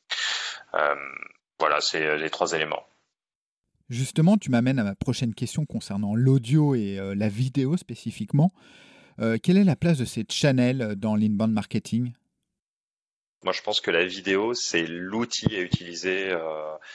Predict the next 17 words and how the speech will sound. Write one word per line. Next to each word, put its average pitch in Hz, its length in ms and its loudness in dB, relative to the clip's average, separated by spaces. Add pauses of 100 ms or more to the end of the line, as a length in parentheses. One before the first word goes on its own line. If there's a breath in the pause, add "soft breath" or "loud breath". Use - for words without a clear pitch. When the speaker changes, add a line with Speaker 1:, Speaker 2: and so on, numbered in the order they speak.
(460 loud breath)
Speaker 1:
euh, 90 240 2
aujourd'hui. 87 560 -6
Alors, 82 340 2 (800 loud breath)
que - 80 0
ça 117 140 0
soit 123 200 0
pour 101 120 -2
le 92 40 -8
marketing, 127 460 -2
hein, 123 100 -4
mais 87 120 -4
que - 100 -12
ça 92 160 -4
soit 95 240 -2
aussi 104 380 -6 (100)
hors 117 180 4
marketing. 92 560 -4